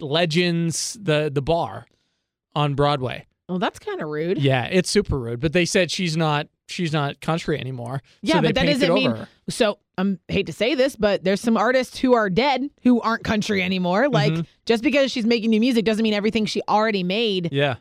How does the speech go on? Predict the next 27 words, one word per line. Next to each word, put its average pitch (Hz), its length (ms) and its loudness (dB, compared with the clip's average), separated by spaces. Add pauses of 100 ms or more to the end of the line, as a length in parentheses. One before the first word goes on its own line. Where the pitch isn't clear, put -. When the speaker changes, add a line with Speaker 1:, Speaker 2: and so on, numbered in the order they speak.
(120)
Speaker 2:
like, 196 260 -2 (280)
doesn't 190 320 0
exist. 202 560 -2
Speaker 1:
So, 190 380 4
okay, 160 300 0
so 165 320 0
we 156 200 -4
get 175 200 0
your 151 140 -4
standpoint. 147 640 -4 (280)
So 202 180 2
you 185 200 0
think 190 260 -2
just 190 220 0
because 180 240 -4
she - 120 -4
left 151 220 -2
country, 151 320 -4
so 196 140 2
you 165 280 2
don't 202 120 2
have 170 140 0
an 160 60 -2
issue 180 280 0
with 143 120 -4
Kelsea 175 320 -2
Ballerini, 151 800 0